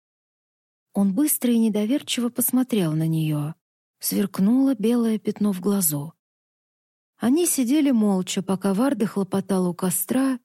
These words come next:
и разливал густое варево по мискам. Кажется, после пары капель крови он немного пришёл в себя.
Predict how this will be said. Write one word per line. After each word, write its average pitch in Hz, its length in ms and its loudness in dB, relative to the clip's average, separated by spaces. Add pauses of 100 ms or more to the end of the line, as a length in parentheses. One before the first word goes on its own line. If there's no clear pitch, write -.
(160)
и 185 80 0
разливал 180 500 0
густое 175 420 -2
варево 208 360 0
по 202 160 -2
мискам. 143 560 -4 (600)
Кажется, 240 500 -2
после 233 360 -2
пары 226 320 -2
капель 196 340 -2
крови 233 580 0
он 220 220 2
немного 226 380 2
пришёл 214 380 -4
в - 60 -6
себя. 170 460 -2